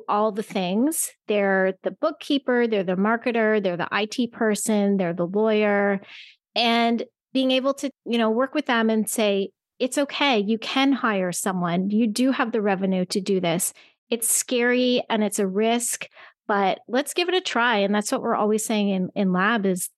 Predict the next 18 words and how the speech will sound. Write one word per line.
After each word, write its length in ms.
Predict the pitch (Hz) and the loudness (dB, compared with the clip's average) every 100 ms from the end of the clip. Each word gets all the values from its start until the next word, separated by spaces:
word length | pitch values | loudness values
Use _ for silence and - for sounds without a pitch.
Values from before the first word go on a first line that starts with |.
| - | -4
"Let's 180 | 240 | -2
experiment. 600 | 294 - 285 330 220 190 | -2 -2 0 2 2 2
Let's 200 | 170 214 | 0 -2
try 260 | - - 285 | -4 0 2
it. 180 | 214 135 | 2 0
Let's 200 | 214 - | -2 0
see 140 | 247 | -2
what 140 | 233 202 | 0 0
happens." 520 | 208 214 196 175 180 | 0 0 -2 -2 -2
And 200 | 214 202 | -4 -2
so 140 | 226 | -2
being 280 | 196 226 247 | 0 -2 -2
able 320 | - 226 240 | -2 0 -2
to 340 | 233 214 190 196 - - | -2 -2 -2 -4 -12 -16
help 220 | - 294 - | -4 -4 -2
lawyers 560 | 214 214 233 262 277 - | 0 2 2 0 -2 -4
just 320 | 208 196 - _ _ | -6 -6 -12 _ _
get 240 | 233 - | -6 -6